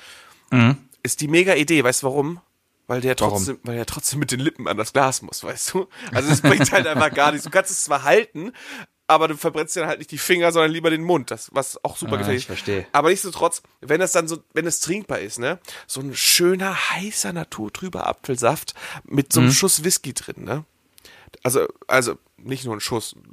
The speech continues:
Speaker 2: kein Schüsschen, sondern ein ordentlicher Schuss, ne, so wie du es halt da
Speaker 1: Mhm.
Speaker 2: kriegst. Ähm, und du musst dir das so vorstellen, das ist, du hast den ganzen Tag gearbeitet, ihr steigt ins Auto, einer, einer hat sich geopfert zum Fahren,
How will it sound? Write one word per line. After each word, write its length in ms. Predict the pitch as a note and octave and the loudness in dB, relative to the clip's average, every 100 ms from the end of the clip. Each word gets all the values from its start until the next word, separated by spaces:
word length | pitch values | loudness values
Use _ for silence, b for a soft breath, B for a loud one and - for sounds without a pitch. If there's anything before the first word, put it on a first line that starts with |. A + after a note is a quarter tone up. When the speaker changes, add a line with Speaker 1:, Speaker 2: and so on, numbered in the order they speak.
| - - - C#3+ D3 | -8 -8 -6 -6 0
Speaker 2:
kein 180 | E3 | 2
Schüsschen, 480 | - G#3 G3+ D#3 C#3 | 4 2 0 0 0
sondern 180 | B2+ B2 | 2 2
ein 40 | |
ordentlicher 300 | A#2 C3 A#2+ | 4 4 2
Schuss, 320 | A2 C3 G#2 A2+ | 0 -4 -6 -8
ne, 120 | A#2+ | -8
so 140 | A#2+ | -8
wie 40 | A#2+ | -10
du 60 | |
es 140 | A#2+ C3 | -8 -6
halt 160 | A2 | -2
da 120 | A2 A2+ | 2 4
Speaker 1:
Mhm. 140 | A#2 | 4
Speaker 2:
kriegst. 280 | B2 C3+ - B B D3+ - | 2 0 -8 B B -18 -2
Ähm, 400 | B2+ C3 B2+ A2+ _ _ _ _ _ - - - | 2 2 0 -8 _ _ _ _ _ -12 -12 -6
und 220 | C#3+ C#3 | -6 -4
du 40 | C#3+ | -2
musst 180 | D#3+ | 2
dir 60 | E3+ | 2
das 100 | C#3 | 2
so 80 | C3 | 0
vorstellen, 380 | - C#3 C3+ A2+ | 0 0 0 -2
das 100 | - | -4
ist, 220 | - - | -4 -4
du 40 | |
hast 120 | B2 | -4
den 80 | C3 | -2
ganzen 240 | B2+ - C#3+ | -4 -4 -8
Tag 160 | C3+ | -6
gearbeitet, 600 | - A2+ A#2 A#2 C3 - - | -4 -2 -2 -4 -6 -10 -14
ihr 160 | E2+ | -10
steigt 340 | - B2+ C3 C#3+ | -4 -2 -2 -4
ins 220 | B2 - | -6 0
Auto, 480 | A2+ A#2 C3+ C#3 - | 0 0 0 -2 0
einer, 480 | A2+ B2+ B2+ B2+ - | 0 4 4 2 2
einer 280 | B2+ C3+ | 0 2
hat 120 | B2 - | 0 -2
sich 220 | B2+ - | -10 -10
geopfert 340 | - A2+ - - | -4 -4 -4 -10
zum 120 | C3 | -10
Fahren, 400 | - G2 G#2+ | -2 0 0